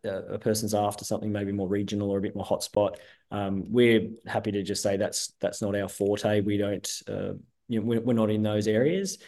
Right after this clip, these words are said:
and we're not on the ground. I'm a firm believer that, um, being on the ground and understanding intimately the different streets and the different areas is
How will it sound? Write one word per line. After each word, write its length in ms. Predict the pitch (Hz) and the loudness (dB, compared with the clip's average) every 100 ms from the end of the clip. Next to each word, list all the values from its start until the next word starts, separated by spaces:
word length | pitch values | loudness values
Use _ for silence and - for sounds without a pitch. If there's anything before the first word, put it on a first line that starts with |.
| - - | -20 -6
and 100 | 107 | 0
we're 60 | 107 | 2
not 180 | 104 | 2
on 120 | 104 101 | 0 -2
the 60 | |
ground. 520 | 95 98 98 98 95 - | -4 -6 -4 -6 -8 -4
I'm 80 | 123 | -2
a 60 | 131 | 2
firm 280 | 151 143 | 6 8
believer 380 | 131 110 104 101 | 8 8 4 2
that, 320 | 101 101 - - - - | -2 -2 -4 -18 -20 -12
um, 120 | 95 | -10
being 340 | 92 120 113 107 | 2 6 6 6
on 140 | 104 | 2
the 80 | 101 | 0
ground 440 | 104 104 104 101 | 0 0 0 -2
and 100 | 104 | -2
understanding 840 | 104 101 - 110 107 107 104 101 98 | -2 -2 0 2 2 2 0 -2 -2
intimately 640 | 113 110 110 95 110 104 | 0 0 0 -4 -4 -4
the 120 | 95 101 | -4 -4
different 300 | 104 95 - | -6 -6 0
streets 420 | - 120 120 - | 4 4 2 -4
and 100 | 104 | -4
the 40 | |
different 260 | 98 101 101 | -4 -4 -4
areas 520 | 104 104 101 101 98 | -2 0 0 -2 -4
is 280 | 101 95 | -6 -6